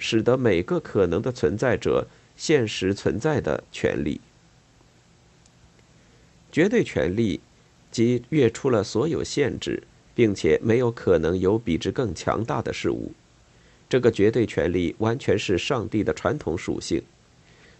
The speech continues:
但是这些属性所属的那个上帝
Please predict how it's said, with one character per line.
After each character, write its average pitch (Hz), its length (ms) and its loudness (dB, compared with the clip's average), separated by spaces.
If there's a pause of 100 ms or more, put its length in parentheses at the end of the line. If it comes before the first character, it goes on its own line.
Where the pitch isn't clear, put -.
但 170 180 2
是 143 380 0
这 190 180 0
些 113 180 0
属 92 240 0
性 98 240 2
所 107 280 0
属 71 260 -4
的 101 120 2
那 131 120 0
个 - 100 -4
上 82 300 0
帝 80 240 -2